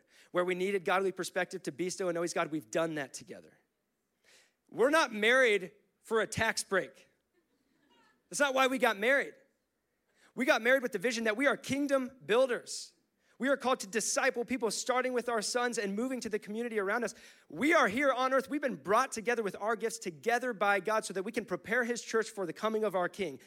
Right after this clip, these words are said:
That's why we're here. But vision leaks. And we had neglected a plan. So I said,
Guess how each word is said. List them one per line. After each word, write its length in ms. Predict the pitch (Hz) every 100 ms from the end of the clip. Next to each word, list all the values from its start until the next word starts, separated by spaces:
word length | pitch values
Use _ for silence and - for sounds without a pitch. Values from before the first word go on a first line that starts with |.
| _
That's 320 | 117 220 - -
why 140 | 277
we're 160 | 240 175
here. 340 | 262 - - _ _ _ _ _ _ _ -
But 120 | 190
vision 360 | 247 220 240 233
leaks. 480 | 285 - - - - _ _ _ _ _ _ _ _ _ _ _ _ _ _ _ _ _ _ _ _
And 140 | 160 196
we 80 |
had 80 | 208
neglected 440 | 185 165 208 202 160
a 40 |
plan. 380 | - 240 190 - _ _ _ _ _ _ _ _ _ _ _
So 220 | - 180
I 60 | 170
said, 440 | - 202 151 -